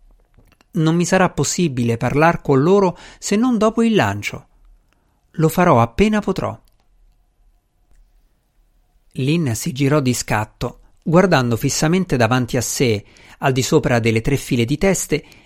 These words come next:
il grande schermo video eretto di fronte alle tribune. Jens la scrutò per un momento in attesa di una risposta,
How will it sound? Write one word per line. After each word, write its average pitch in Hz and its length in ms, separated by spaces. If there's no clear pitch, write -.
il 196 180
grande 196 360
schermo 127 460
video 170 380
eretto 127 460
di 170 120
fronte 139 380
alle 147 140
tribune. 110 560
Jens 143 600
la 107 160
scrutò 147 440
per 131 160
un 127 120
momento 127 500
in 139 180
attesa 196 380
di 165 80
una 151 160
risposta, - 720